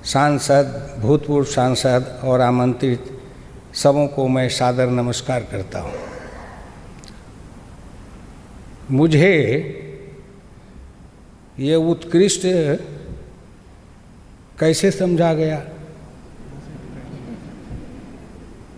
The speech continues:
न मेरा बाप उत्कृष्ट, <laughs> न मेरी माँ उत्कृष्ट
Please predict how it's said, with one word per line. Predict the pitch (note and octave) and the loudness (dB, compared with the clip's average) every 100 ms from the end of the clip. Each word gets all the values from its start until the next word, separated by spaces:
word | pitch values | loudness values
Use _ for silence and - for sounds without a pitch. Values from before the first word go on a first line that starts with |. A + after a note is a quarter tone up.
| - - C#3 | -20 -8 0
न | D#3+ E3 | 4 6
मेरा | D#3+ D#3 D3 | 8 6 6
बाप | C#3+ D3+ D3 | 6 4 2
उत्कृष्ट, | D3+ D3 B2 B2 D3 - - - - | -4 -4 0 2 2 0 -6 -8 -6
<laughs> | C#3 - - - - - - - - - - C#3+ | -6 -6 -12 -14 -18 -18 -18 -20 -20 -20 -14 -4
न | C#3+ D3+ | 2 4
मेरी | D#3 D3+ D#3 | 6 6 6
माँ | D#3 D3 D3+ | 6 6 4
उत्कृष्ट | C#3+ - - B2+ C#3+ D3 | 2 -2 -2 0 2 0